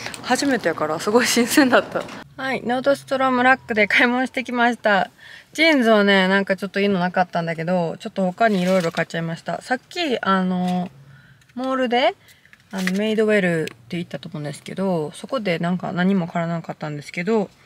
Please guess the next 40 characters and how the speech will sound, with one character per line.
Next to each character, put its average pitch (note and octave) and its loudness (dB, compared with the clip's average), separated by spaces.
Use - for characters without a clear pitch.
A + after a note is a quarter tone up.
そ A3+ -12
こ C4+ -2
に G#3 2
ね、 D#3 -4
あ F3 -2
の、 E3+ -2
ノ C4 2
ー C#4+ 0
ド D4+ 0
ス - -8
ト C#4+ -8
ロ C#4 0
ー C4+ 0
ム C4 -2
ラ C4 2
ッ - -4
ク - -10
も、 F#3 2
ノ A#3 -4
ー - -
ド D4+ -2
ス - -10
ト D4 -4
ロ C#4 -2
ー A3 0
ム E3 -2
っ - -8
て - -8
あ D#3 -2
の、 D#3 -8
デ F3+ -6
パ B3+ 2
ー A#3 2
ト - -8
な E3 -10
ん E3 -8
で E3+ -12
す - -18
け D#3+ -12
ど、 F3+ -4